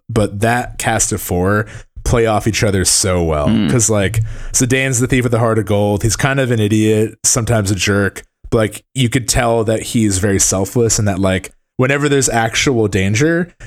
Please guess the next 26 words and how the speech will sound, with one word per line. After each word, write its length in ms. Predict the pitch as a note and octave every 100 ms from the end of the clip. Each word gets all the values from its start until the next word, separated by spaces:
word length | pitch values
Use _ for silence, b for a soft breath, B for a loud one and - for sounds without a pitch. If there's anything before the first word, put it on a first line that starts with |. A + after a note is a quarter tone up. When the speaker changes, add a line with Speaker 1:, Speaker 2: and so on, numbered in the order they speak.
| -
Speaker 1:
he's, 280 | C3 A#2
like, 160 | A2+ A#2
the 100 | A2+
first 440 | G#2+ A#2+ G#2+ G2+
to 40 | A#2+
jump 280 | G#2+ G2 F2
in 80 |
front 220 | E2+ D2+ C#2+
of 120 | A#1+
it. 80 | A2+
Speaker 2:
Yeah. 260 | A2 F2+ - -
Speaker 1:
And 100 | B2+
then 100 | B2
that, 180 | A#2+
that, 340 | A2 A#2 G2+ G2+
that 140 | A#2
translates 460 | - A2+ G2+ G2+ -
very 200 | G2 F2
well, 220 | F2 E2+
despite 480 | E2+ - A2+ G#2 -
some 160 | A2+
of 100 | G2+
his, 220 | F2 F2 E2+
like, 240 | F2 - _ _ _
shittier 340 | - G#2+ F#2 F2
moments. 600 | E2 E2+ D#2+ D2 -